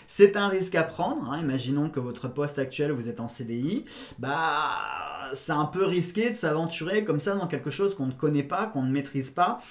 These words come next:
Et là, on nous dit que ça sera couronné de succès. Donc, du coup, si vous prenez la décision, eh bien, de vous lancer dans cette aventure, dans, dans,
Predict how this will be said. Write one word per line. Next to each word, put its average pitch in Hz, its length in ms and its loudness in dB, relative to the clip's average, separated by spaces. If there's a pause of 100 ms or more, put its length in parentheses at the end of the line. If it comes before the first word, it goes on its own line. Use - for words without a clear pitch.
(240)
Et 131 120 4
là, 180 140 4
on 220 80 2
nous 165 140 6
dit 190 360 0
que 233 380 4
ça 135 220 -2
sera 208 240 0
couronné 170 340 0
de 170 60 -8
succès. 151 420 0
Donc, 120 220 -2
du 120 120 -6
coup, 214 200 0
si 233 160 -2
vous 135 80 2
prenez 156 320 -2
la 143 80 2
décision, 147 640 -2 (300)
eh 117 40 -4
bien, 139 220 2
de 147 40 0
vous 123 200 -4
lancer 165 680 -2
dans 120 260 -6
cette 127 220 -6
aventure, 147 680 2
dans, 120 220 -2
dans, 117 200 -4